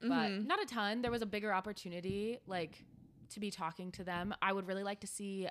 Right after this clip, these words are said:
Speaker 1: a cool Playboy documentary or something like that.
Speaker 2: There's been some, and they haven't, again, I think
Speaker 1: Not
Speaker 2: documentaries are mostly boring these days.
Speaker 1: M-,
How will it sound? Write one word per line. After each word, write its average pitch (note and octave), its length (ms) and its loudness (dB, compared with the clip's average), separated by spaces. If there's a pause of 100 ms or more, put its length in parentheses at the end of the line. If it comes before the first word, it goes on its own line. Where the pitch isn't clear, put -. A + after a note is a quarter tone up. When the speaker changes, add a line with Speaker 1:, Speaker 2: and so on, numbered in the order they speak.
Speaker 1:
a E3+ 100 0
cool F3 340 -2
Playboy E3+ 680 0 (180)
documentary C#3+ 540 -8
or C#3+ 40 -10
something D3 240 -12
like C3+ 140 -10
that. D#3+ 440 -2 (580)
Speaker 2:
There's G4 180 4
been D#4+ 200 0
some, G#3 200 0
and G3+ 80 -2
they A#3 80 0
haven't, B3+ 280 -4
again, B3+ 400 6
I C#4+ 120 10
think D4+ 200 6
Speaker 1:
Not D4+ 180 10
Speaker 2:
documentaries D4 320 8
are C4 160 10
mostly A3+ 320 4
boring F3 260 2
these G3 160 -2
days. - 400 -6
Speaker 1:
M-, B3 80 -4